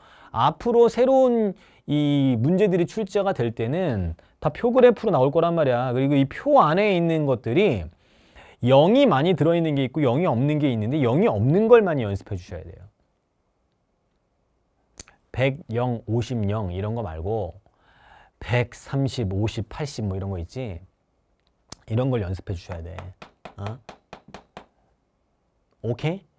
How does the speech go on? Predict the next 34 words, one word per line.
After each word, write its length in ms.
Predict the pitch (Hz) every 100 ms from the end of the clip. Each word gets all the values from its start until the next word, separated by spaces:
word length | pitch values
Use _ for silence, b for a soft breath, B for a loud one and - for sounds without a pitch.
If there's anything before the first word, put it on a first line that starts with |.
| _
영이 220 | 113 131 123
두 160 | 131
개 120 | 147
들은 200 | 139 135
게 120 | 127 107
있고 180 | 98
영이 200 | 110 117
없는 360 | 107 90 131 135
게 100 | 107
있어. 220 | 85 - 87
영이 280 | 95 139 -
없는 480 | 107 135 165 175
걸 140 | 156 135
집중 340 | 113 120 139
분석해 320 | 120 107 104
달라는 320 | 107 98 101 90
얘기예요. 540 | 82 85 82 85 87 _ _ _ _ _
선생님, 240 | - 147
기출 260 | 143 143 202
문제는 320 | 175 151 147
없는데, 240 | 113 110 -
없죠, 420 | 113 - - 120
기출 260 | 101 -
문제는. 340 | 107 - - -
<laughs> 720 | 104 - _ _ _ _ - -
기출 320 | - - 180
문제는 300 | 143 143 123
다 100 | 120
영이 240 | 104 135
두 100 | 113
개씩 240 | 117 120 -
들어있을 340 | 113 110 -
텐데 520 | 101 98 135 123 82 - b b b b b 117
그런 440 | 160 226 233 220